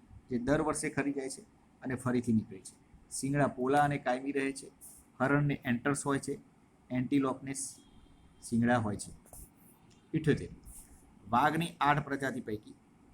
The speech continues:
કેટલા વિનાશને આરે કે વિનાશ થયે છે? ત્રણ. ઓગણ્યાસી, ઘોડાની કઈ જાતિ વિનાશને આરે છે? બાર અને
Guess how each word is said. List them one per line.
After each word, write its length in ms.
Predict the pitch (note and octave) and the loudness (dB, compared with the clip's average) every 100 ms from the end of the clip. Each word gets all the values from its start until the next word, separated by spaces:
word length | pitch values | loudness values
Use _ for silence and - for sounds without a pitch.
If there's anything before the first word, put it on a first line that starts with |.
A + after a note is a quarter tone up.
| - _ | -20 _
કેટલા 440 | - D#3 D#3+ E3 D#3+ | -4 -4 0 2 2
વિનાશને 500 | C3 C#3 C#3 - C#3+ | 2 0 0 0 0
આરે 200 | B2 B2 | 0 -2
કે 140 | B2+ | -4
વિનાશ 360 | A2+ A#2 A2+ A2+ | 0 0 0 -4
થયે 220 | A2 G#2+ | -8 -8
છે? 200 | - - - _ | -12 -20 -20 _
ત્રણ. 240 | - A2+ F2 - - - _ - - _ - - - _ _ _ _ _ _ - _ C3 | -2 -2 -2 -10 -20 -20 _ -20 -20 _ -20 -20 -20 _ _ _ _ _ _ -20 _ -6
ઓગણ્યાસી, 600 | C3 D3+ B2+ - - - - A#2 | -2 2 2 -2 -8 -14 -16 -6
ઘોડાની 400 | C3 C#3+ D#3+ D#3+ | 0 4 4 2
કઈ 260 | - D3+ | 2 2
જાતિ 300 | D#3 C#3+ D3 | 4 2 2
વિનાશને 440 | C3 B2+ C3+ - C3+ | -4 -2 -2 -4 -4
આરે 200 | A#2+ A#2+ | -4 -4
છે? 260 | - C#3 - | -10 -12 -6
બાર 280 | A#2 A#2+ A2+ - - - - - | -2 -2 -4 -16 -20 -20 -16 -4
અને 260 | B2 C#3 | -4 -4